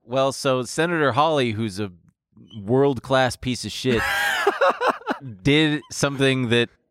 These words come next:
Speaker 1: you know, you hate to see it, but you love to see it. He's calling for the Senate hearing
Speaker 2: Yeah, but
Speaker 1: on
Speaker 2: can I, can I tell you what?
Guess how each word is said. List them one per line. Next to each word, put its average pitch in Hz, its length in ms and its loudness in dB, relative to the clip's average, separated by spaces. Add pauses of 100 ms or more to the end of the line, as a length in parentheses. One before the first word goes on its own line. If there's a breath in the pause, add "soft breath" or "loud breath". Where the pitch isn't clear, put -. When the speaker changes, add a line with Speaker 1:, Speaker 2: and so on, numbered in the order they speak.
(360)
Speaker 1:
you 123 140 2
know, 117 120 4
you 113 160 2
hate 139 200 0
to 117 100 -6
see 143 240 2
it, 101 140 -2
but 107 160 -4
you 104 80 -8
love 147 180 -6
to 104 100 -14
see 98 220 -8
it. 95 80 -8
He's 107 220 -12
calling 123 360 2
for 107 240 0
the 98 220 2
Senate 120 380 0
hearing 95 440 0
Speaker 2:
Yeah, 254 120 2
but 175 100 0
Speaker 1:
on 185 60 -2
Speaker 2:
can 214 100 2
I, 330 100 2
can 214 320 -8
I 262 80 -4
tell 233 160 -2
you 220 120 -4
what? 185 220 -2